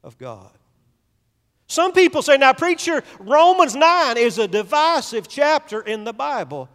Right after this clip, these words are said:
I take issue if you say that. Because in Romans chapter nine, it is the most unified chapter in all the Bible who understand God and understand themselves.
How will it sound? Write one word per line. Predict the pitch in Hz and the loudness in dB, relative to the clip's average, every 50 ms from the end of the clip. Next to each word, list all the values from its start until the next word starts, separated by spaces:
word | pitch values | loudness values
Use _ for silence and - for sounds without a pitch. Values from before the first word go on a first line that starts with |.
| _ _ _ _ - | _ _ _ _ -6
I | 160 190 | -6 -6
take | 196 - 190 185 190 196 | -4 -6 -10 -10 -10 -12
issue | 196 196 - - - 143 | -14 -16 -16 -18 -16 -16
if | 120 113 123 | -16 -16 -16
you | 117 104 | -20 -20
say | - - 107 104 | -20 -20 -20 -20
that. | 92 98 104 110 131 - _ _ _ _ _ _ _ _ _ _ _ _ _ _ _ _ - | -20 -20 -20 -20 -20 -20 _ _ _ _ _ _ _ _ _ _ _ _ _ _ _ _ -6
Because | 233 - 254 240 202 - | 0 2 2 2 2 0
in | 240 202 214 | -4 -4 -2
Romans | 214 233 269 311 330 359 330 - | 0 2 2 2 0 0 -4 -6
chapter | - 277 262 247 233 - 226 | -4 -2 -2 -2 -2 -4 -8
nine, | 214 226 269 277 233 196 170 - - - | -10 -6 -2 -2 -2 -2 -2 -6 -6 -6
it | 269 226 | -4 -4
is | 247 202 147 | -4 -4 -4
the | 214 226 | -4 -2
most | 214 214 220 208 - 190 | 0 0 -2 -2 -6 -10
unified | 180 170 170 185 233 311 349 370 359 370 302 - - 185 160 143 143 139 131 147 160 185 208 - _ - _ _ | -14 -14 -10 -6 -4 -2 -2 -2 -2 -2 -4 -4 -4 -4 -4 -4 -4 -4 -6 -6 -8 -10 -10 -14 _ -20 _ _
chapter | - 233 233 233 233 226 - - 208 202 | -4 -2 0 0 -2 -4 -6 -8 -8 -6
in | 208 185 190 214 | -6 -6 -8 -4
all | - 214 240 277 302 320 320 320 | 0 2 4 4 4 4 2 2
the | 302 294 | 0 -2
Bible | 220 226 262 262 247 226 208 185 165 196 196 - - _ | -2 0 0 2 2 2 0 0 -2 -2 -4 -6 -10 _
who | - 233 226 247 | -6 -4 -4 -2
understand | - 247 302 349 330 320 294 254 - - - - 240 233 233 220 214 202 185 170 175 | 0 2 2 2 0 -4 -8 -8 -8 -12 -12 -8 -6 -6 -4 -4 -6 -8 -12 -16 -12
God | 208 247 254 254 220 165 127 101 113 113 113 127 131 147 143 _ _ _ _ _ _ _ _ _ _ _ _ | -10 -8 -8 -8 -8 -10 -10 -12 -12 -16 -16 -18 -20 -20 -20 _ _ _ _ _ _ _ _ _ _ _ _
and | 156 135 135 | -8 -8 -6
understand | 139 156 175 170 185 165 - - 180 165 170 170 170 151 | -8 -8 -8 -10 -14 -14 -14 -14 -12 -12 -12 -12 -14 -16
themselves. | 147 143 139 135 - 143 123 110 104 95 87 87 | -18 -18 -20 -20 -18 -18 -18 -18 -18 -20 -20 _